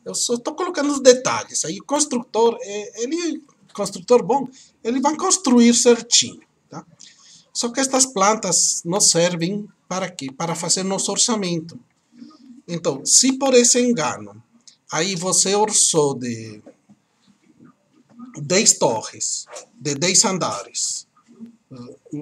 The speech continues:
e com quatro, quatro apartamentos cada, eh, daria quatro mil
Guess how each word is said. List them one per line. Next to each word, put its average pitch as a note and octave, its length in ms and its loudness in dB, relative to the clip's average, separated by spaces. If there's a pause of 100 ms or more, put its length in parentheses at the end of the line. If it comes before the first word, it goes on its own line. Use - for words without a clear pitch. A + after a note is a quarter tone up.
e D3 260 -4
com D3 240 -4
quatro, C#3+ 1040 2 (560)
quatro F3+ 260 -2
apartamentos D3 680 -4
cada, F3 500 0 (800)
eh, C3 100 -10
daria C#3 360 -6
quatro D#3+ 340 0
mil A3 640 2